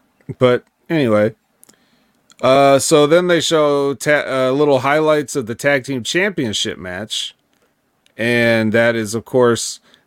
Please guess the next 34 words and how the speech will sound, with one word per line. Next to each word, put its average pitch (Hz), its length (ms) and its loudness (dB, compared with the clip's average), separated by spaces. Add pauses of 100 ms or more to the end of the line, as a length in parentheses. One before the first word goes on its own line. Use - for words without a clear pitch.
the - 80 -6
A 117 180 2
B 113 180 -4
C 120 420 0
going 113 300 2
ahead 113 240 2
and 110 160 0
winning 113 240 0
the 104 80 -4
belts 107 300 -2
back 107 240 -2
from 107 160 -8
the 95 80 -4
Rascals. 123 720 -2 (840)
And 135 200 0
then 139 180 2
this 175 220 2
was 143 240 2
one 147 340 0
of 127 140 -2
the 117 100 -4
pieces 120 400 -4
of 107 140 -2
new 123 220 0
content 113 580 -4 (120)
on 117 180 -4
this 110 160 -4
show. 107 360 -2
They 113 220 0
show 135 400 2
A 151 160 2
B 139 180 0
C, 131 500 -2 (640)
uh, 117 640 0